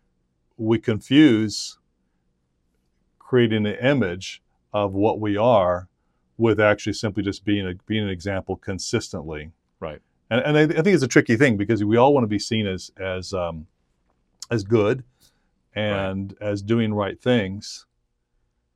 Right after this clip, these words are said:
Speaker 1: But we can't do things so that we can be seen
Speaker 2: And,
Speaker 1: to be
Speaker 2: and
Speaker 1: doing
Speaker 2: your
Speaker 1: right things.
Speaker 2: reputation is important. I mean, that,
Speaker 1: Yeah.
Speaker 2: that Proverbs talks about that.
Speaker 1: Yeah,
Speaker 2: It's
Speaker 1: yeah.
Speaker 2: more valu-, valuable than, than rubies.
Speaker 1: Yeah.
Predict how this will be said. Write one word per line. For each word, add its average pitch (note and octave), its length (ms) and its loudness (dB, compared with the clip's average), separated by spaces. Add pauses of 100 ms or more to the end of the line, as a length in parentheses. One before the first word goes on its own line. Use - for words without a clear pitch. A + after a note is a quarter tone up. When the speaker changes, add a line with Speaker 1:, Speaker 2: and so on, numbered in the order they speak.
(340)
Speaker 1:
But A2+ 80 -4
we A2+ 80 2
can't B2+ 320 0
do B2+ 180 2
things G#2 600 -4 (260)
so - 160 -6
that A2 100 -2
we G#2+ 120 -2
can G#2 80 -4
be A#2 100 0
seen F3 280 2
Speaker 2:
And, C#3+ 100 2
Speaker 1:
to A2 40 4
be G#2 80 0
Speaker 2:
and C3+ 120 2
Speaker 1:
doing C3+ 60 2
Speaker 2:
your C3 100 2
Speaker 1:
right C3 180 4
things. B2 180 -4
Speaker 2:
reputation C3 320 -2
is D3+ 200 0
important. C3+ 500 -2 (180)
I A#2 60 -12
mean, A2+ 240 -2
that, A2+ 80 2
Speaker 1:
Yeah. G2+ 260 2
Speaker 2:
that A2+ 240 0
Proverbs A#2+ 520 -2
talks G2+ 320 -6
about F#2+ 300 -6
that. F#2 280 -8
Speaker 1:
Yeah, F2+ 320 -10
Speaker 2:
It's F#2 160 -10
Speaker 1:
yeah. - 100 -10
Speaker 2:
more F#2+ 240 -2
valu-, G2 440 -2
valuable G2+ 560 -4
than, F#2+ 320 -10
than F#2+ 180 -10
rubies. G#2 480 -6 (120)
Speaker 1:
Yeah. E2+ 260 -10